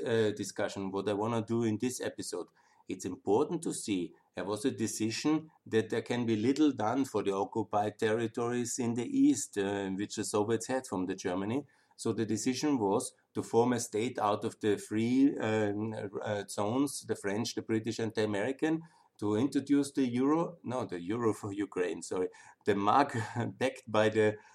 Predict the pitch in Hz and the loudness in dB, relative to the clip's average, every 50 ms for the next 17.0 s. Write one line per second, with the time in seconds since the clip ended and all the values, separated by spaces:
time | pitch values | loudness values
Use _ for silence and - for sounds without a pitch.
0 | - - - - 107 101 98 92 92 90 95 107 139 180 196 190 - - - _ | -20 -8 -2 0 0 0 2 2 4 4 4 4 4 2 0 -2 -6 -14 -20 _
1 | _ _ - 156 151 151 151 151 143 135 123 127 123 123 120 135 135 131 127 123 | _ _ 0 2 2 2 2 2 0 0 2 2 0 0 2 4 4 4 4 4
2 | 120 117 117 127 120 - 127 117 107 104 120 135 135 - - 127 110 - 127 123 | 2 0 0 0 -2 -2 -2 -2 0 0 0 0 0 0 -2 -4 -2 -2 -2 -2
3 | 117 - 123 117 113 107 - 120 123 131 135 131 120 117 117 110 - - - 110 | -2 -2 -4 -4 -4 -4 -2 0 2 2 2 2 2 2 0 -2 -4 -2 2 4
4 | 123 135 135 135 - - _ _ - 117 - - 143 117 - 131 123 117 110 123 | 4 4 2 0 -6 -16 _ _ -6 -6 -4 -4 -4 -2 0 2 2 2 4 4
5 | 139 151 151 143 117 - 107 98 92 90 85 82 - - - 107 - - 117 107 | 6 6 6 6 4 2 0 -2 0 0 -2 -4 -6 -4 -4 -4 -2 0 0 -2
6 | 98 101 107 98 - 107 107 - - 113 107 98 104 101 98 95 98 92 80 85 | 0 -2 -4 -2 -2 -2 -2 -2 -2 -2 -2 0 0 0 0 0 -2 -4 -4 -4
7 | 80 78 73 - - _ _ _ _ _ _ _ _ _ _ _ _ - - 107 | -6 -6 -8 -10 -14 _ _ _ _ _ _ _ _ _ _ _ _ -12 -8 -6
8 | 95 90 90 87 80 - - - - 90 85 85 85 85 82 - - 87 87 82 | -6 -6 -6 -6 -8 -10 -10 -8 -6 -6 -4 -4 -4 -6 -6 -8 -6 -4 -4 -2
9 | 85 80 - - 95 87 85 87 85 82 85 85 85 87 87 87 87 85 87 85 | -4 -4 -6 -4 -4 -2 -2 -2 0 0 0 0 -2 -2 -2 -4 -2 -2 -2 -2
10 | 87 90 90 90 87 - - 92 98 98 98 - - - - - 104 - 98 92 | -2 -2 -2 -4 -4 -2 0 2 2 2 0 -4 -12 -20 -16 -10 -6 -4 -4 -4
11 | - - 98 92 - 104 92 - - 90 - - 92 92 92 95 92 90 90 - | -2 -2 -4 -2 -2 -4 -4 -4 -6 -8 -6 -4 -4 -2 -2 0 0 0 0 2
12 | 98 95 95 - - _ _ _ - 101 95 95 92 95 - 104 92 82 82 92 | 0 0 0 -2 -6 _ _ _ -8 -4 -2 -2 -2 -2 -4 -4 -2 0 0 0
13 | 95 95 - 101 87 - - 98 95 92 92 98 98 95 - - 92 87 85 90 | 0 0 -2 -2 -2 -4 -4 -4 -2 0 0 0 0 -2 -2 -6 -6 -6 -4 -4
14 | 92 95 92 95 - 101 95 92 92 - 95 90 90 92 95 - 95 92 90 90 | -4 -6 -8 -6 -4 -4 -4 -4 -4 -4 -4 -2 -2 -2 -4 -6 -6 -6 -6 -8
15 | 92 - - - 101 98 98 95 95 92 92 98 104 107 104 90 82 - 92 85 | -8 -8 -4 -2 0 0 0 0 -2 0 4 4 4 4 4 0 -6 -6 -8 -10
16 | - _ 85 82 76 - _ _ - - 104 92 - 90 85 - - - - | -8 _ -10 -10 -10 -12 _ _ -14 -12 -12 -10 -8 -8 -8 -8 -10 -12 -18